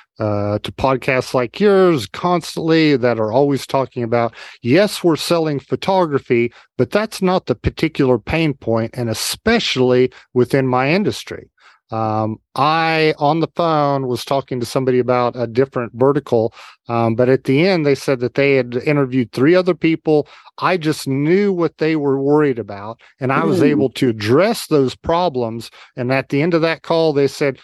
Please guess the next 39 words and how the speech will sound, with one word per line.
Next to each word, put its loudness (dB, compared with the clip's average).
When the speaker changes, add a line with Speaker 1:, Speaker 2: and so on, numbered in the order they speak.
Speaker 1:
"You're 0
obviously 2
the 0
one, 0
you -2
hit 0
all 4
the -2
boxes, -2
we're -2
moving -2
forward." 0
Speaker 2:
I 0
love 2
Speaker 1:
And 2
Speaker 2:
it. -6
Speaker 1:
they'd 0
seen 2
my 0
website -2
work, -6
but 0
I 0
mean, 0
it's 0
about -2
closing, 0
it's -6
about -2
sales, 0
and -10
sales 2
is 0
about 0
knowing 0
what -2
your -4
customers -4
value. -2